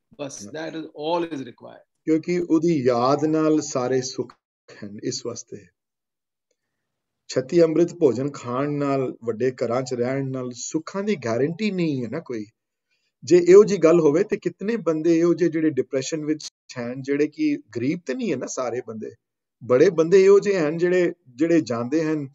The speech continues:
Speaker 2: ਅਹ, ਜਿਹੜੇ ਮੰਗਦੇ ਸਾਈਕੀਆਟ੍ਰਿਸਟ ਕੋਲ ਜਾਂਦੇ ਹਨ, ਜਿਹੜੇ, you know, ਕਿੰਨੀਆਂ ਜਾਂਦੇ ਨੇ, ਇਹੋ ਜਿਹੇ ਬੰਦਿਆਂ ਕੋਲ ਜਾਂਦੇ ਹਨ ਜਿਹੜੇ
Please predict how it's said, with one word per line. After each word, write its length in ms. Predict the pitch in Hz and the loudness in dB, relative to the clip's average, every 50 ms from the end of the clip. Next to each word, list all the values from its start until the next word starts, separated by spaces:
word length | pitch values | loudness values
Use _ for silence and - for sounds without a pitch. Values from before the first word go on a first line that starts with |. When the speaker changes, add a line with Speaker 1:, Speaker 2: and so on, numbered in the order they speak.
| _ _ _ _ _ _ _ _ _ _ _ _ _ - | _ _ _ _ _ _ _ _ _ _ _ _ _ -8
Speaker 2:
ਅਹ, 580 | 120 120 120 117 113 110 107 107 - 120 117 113 | -4 -2 0 0 0 -2 -4 -6 -6 -6 -6 -6
ਜਿਹੜੇ 600 | - - - 135 135 131 120 113 - 123 127 127 120 _ - 120 117 _ _ _ _ _ 120 | -6 -10 -10 -6 -4 -4 -4 -4 -6 -10 -10 -10 -12 _ -20 -20 -20 _ _ _ _ _ -14
ਮੰਗਦੇ 400 | 123 127 120 117 123 123 151 147 | -12 -8 -8 -8 -6 -2 -2 -2
ਸਾਈਕੀਆਟ੍ਰਿਸਟ 600 | 143 - 135 123 - 131 123 123 127 156 151 151 | 0 0 -2 -2 -2 -2 -4 -2 -2 -2 -4 -2
ਕੋਲ 140 | - 151 143 | -2 -4 -2
ਜਾਂਦੇ 440 | 117 123 120 120 123 127 143 139 139 | -2 -4 -6 -6 -6 -6 -4 -4 -4
ਹਨ, 100 | 131 123 | -6 -4
ਜਿਹੜੇ, 220 | 120 139 139 135 127 | 0 2 2 2 2
you 440 | - - _ _ _ _ - 127 | -2 -6 _ _ _ _ -12 -8
know, 280 | 131 127 127 127 123 - | -6 -4 -4 -4 -4 -6
ਕਿੰਨੀਆਂ 320 | - 151 143 147 151 156 151 139 _ _ _ _ _ _ _ - _ _ _ _ 113 | -6 -8 -4 -2 -2 -2 -2 -4 _ _ _ _ _ _ _ -20 _ _ _ _ -12
ਜਾਂਦੇ 360 | - 123 117 117 120 135 151 | -8 -6 -6 -4 -2 -2 -2
ਨੇ, 100 | 147 123 | -2 0
ਇਹੋ 180 | 131 147 151 147 | 2 2 2 2
ਜਿਹੇ 160 | 151 151 123 | 0 -2 -2
ਬੰਦਿਆਂ 320 | 107 123 123 127 139 147 | -2 -4 -6 -4 -6 -4
ਕੋਲ 160 | 143 147 135 | -2 -2 -2
ਜਾਂਦੇ 440 | 131 110 117 117 117 120 127 135 135 | -2 -2 -8 -10 -8 -8 -8 -8 -8
ਹਨ 160 | 131 127 123 | -8 -8 -10
ਜਿਹੜੇ 360 | 120 123 123 127 127 120 117 | -8 -6 -4 -2 -2 -4 -4